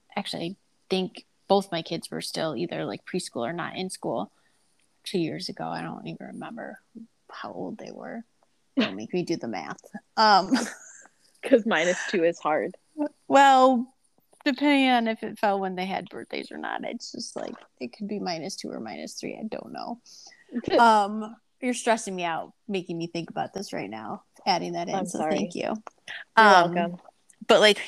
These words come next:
Speaker 1: her
Speaker 2: Happy
Speaker 1: kids
Speaker 2: to
Speaker 1: are
Speaker 2: help.
Speaker 1: older. Her kids are older, so obviously, like, meeting, one of my Christmas cards just fell off my wall out of nowhere.
Speaker 2: Why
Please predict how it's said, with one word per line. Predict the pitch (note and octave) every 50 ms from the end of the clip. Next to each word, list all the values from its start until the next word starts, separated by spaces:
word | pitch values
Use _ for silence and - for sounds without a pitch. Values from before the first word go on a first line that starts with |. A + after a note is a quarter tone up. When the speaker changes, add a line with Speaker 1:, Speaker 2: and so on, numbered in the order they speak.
| - - -
Speaker 1:
her | - B3+ A#3
Speaker 2:
Happy | A#3+ A#3 -
Speaker 1:
kids | C4+
Speaker 2:
to | C#4 C#4
Speaker 1:
are | D4
Speaker 2:
help. | E4 E4 D#4+ D4
Speaker 1:
older. | C#4 F#3 F#3 F3 G3+ _ _ _ _ _
Her | - B3+ C4
kids | B3+ B3+ G#3 D4+
are | - -
older, | G#3+ F#3+ F3 - D#3+
so | E3+ - -
obviously, | G#3 - F3+ F#3+ F#3 - F3+ F3
like, | E3 E3 D3+ - _ - -
meeting, | G3+ F#3+ F#3 F3+ F#3 E3+ C#3 - G3
one | G3 G#3 B3
of | C#4+
my | D#4 D#4 C#4+
Christmas | C4+ - - F3+ - - F#3+ F#3 -
cards | - - E3+ E3 F3 - -
just | - - F#3+ - -
fell | - -
off | - - - F3 _
my | - - -
wall | - - - - - - G#3 - -
out | - G3
of | F#3 F3+
nowhere. | F3 - - - A3 G#3 G#3+ A3+
Speaker 2:
Why | G#3+ A3+ A#3 B3+ D4